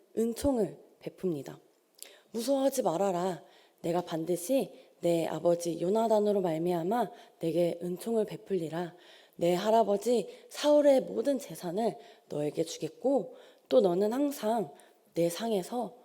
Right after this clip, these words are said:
떡을 먹을지라." 이렇게 말해줍니다. 무비보셋은 이렇게 은혜를 받은 사람이었습니다. 죽임을 당할 줄 알았는데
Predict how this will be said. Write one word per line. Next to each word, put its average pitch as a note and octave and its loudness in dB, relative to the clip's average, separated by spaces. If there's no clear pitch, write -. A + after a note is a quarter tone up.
떡을 A#3 2
먹을지라." D#3+ -8
이렇게 D3 -12
말해줍니다. D3 -14
무비보셋은 F3+ -2
이렇게 F3+ -4
은혜를 A3 0
받은 D3 -10
사람이었습니다. D#3 -6
죽임을 D4 6
당할 G#3+ -2
줄 A3 0
알았는데 E3 -2